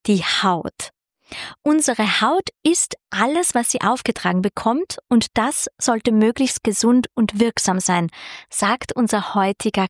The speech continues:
Gast. Sie bezeichnet sich selbst als Ernährungsberaterin für die Haut. Zweitausendzweiundzwanzig hat sie die Marke Food for Skin gegründet und stellt einerseits hochwertige, vegane und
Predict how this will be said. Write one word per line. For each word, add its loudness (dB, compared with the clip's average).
Gast. -4
Sie -2
bezeichnet 0
sich 0
selbst 0
als -2
Ernährungsberaterin 0
für -4
die 0
Haut. -2
Zweitausendzweiundzwanzig 0
hat 0
sie -6
die 0
Marke 0
Food -2
for -4
Skin 0
gegründet 2
und 2
stellt -2
einerseits 0
hochwertige, -2
vegane 0
und -2